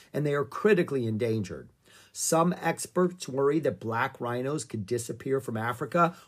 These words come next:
within ten years." "What? Only ten years?" cried Annie.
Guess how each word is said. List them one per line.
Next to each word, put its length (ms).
within 400
ten 460
years." 640
"What? 480
Only 340
ten 420
years?" 680
cried 280
Annie. 380